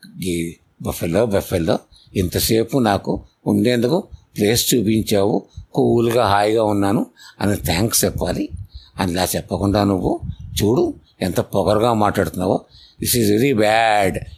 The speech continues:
you are a bad bird" కాకినందిట. అప్పుడు కాకి కూడా అనిపించింది, అవును పాపం, దానికి తెలిసినా కూడా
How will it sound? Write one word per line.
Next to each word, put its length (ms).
you 160
are 140
a 40
bad 440
bird" 560
కాకినందిట. 460
అప్పుడు 220
కాకి 440
కూడా 120
అనిపించింది, 500
అవును 240
పాపం, 440
దానికి 300
తెలిసినా 520
కూడా 320